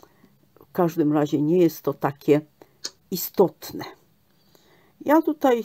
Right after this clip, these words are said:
celowo mówię o tym szanowaniu dziedzictwa, nawet dziedzictwa,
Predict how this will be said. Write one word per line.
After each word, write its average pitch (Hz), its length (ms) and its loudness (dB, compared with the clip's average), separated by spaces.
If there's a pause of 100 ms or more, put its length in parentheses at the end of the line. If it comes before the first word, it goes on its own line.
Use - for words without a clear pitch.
celowo 214 600 2
mówię 147 600 0
o 135 120 -8 (140)
tym 147 400 -2 (880)
szanowaniu 160 840 0
dziedzictwa, 139 1080 -6 (680)
nawet 151 440 -4
dziedzictwa, 143 760 -4